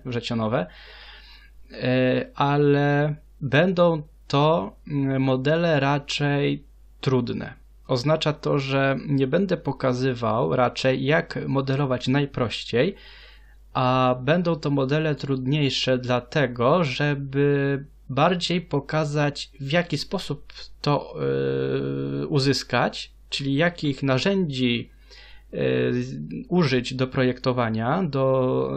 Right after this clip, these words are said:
zamodelowania danego elementu, tudzież jakiegoś złożenia. A to, jak robić to prosto,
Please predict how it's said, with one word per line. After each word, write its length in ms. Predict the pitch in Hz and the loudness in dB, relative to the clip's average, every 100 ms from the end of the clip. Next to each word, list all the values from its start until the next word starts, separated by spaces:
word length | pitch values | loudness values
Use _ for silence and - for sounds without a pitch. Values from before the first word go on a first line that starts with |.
| 135 | -2
zamodelowania 880 | 135 139 131 135 135 147 127 117 127 - - - | 0 0 2 2 2 2 2 -2 -6 -10 -12 -4
danego 420 | 127 135 131 131 | -2 0 0 2
elementu, 520 | 127 123 139 135 131 131 - - | 2 2 0 0 -4 -6 -16 -12
tudzież 380 | - 135 131 120 | -4 -2 -2 -4
jakiegoś 400 | 120 135 131 117 | -4 -4 -4 -4
złożenia. 640 | 120 117 113 110 113 208 - - - - - - - - - - - - - | -2 -2 0 0 0 -2 -6 -20 -20 -20 -20 -20 -20 -20 -20 -20 -20 -20 -10
A 340 | 120 120 110 - - - | -4 -2 -2 -6 -14 -18
to, 180 | - 160 | 0 4
jak 360 | 151 127 110 - | 6 4 2 0
robić 340 | 139 135 123 | 0 0 -2
to 120 | - | -2
prosto, 520 | 123 - 156 - 160 | 0 2 0 2 0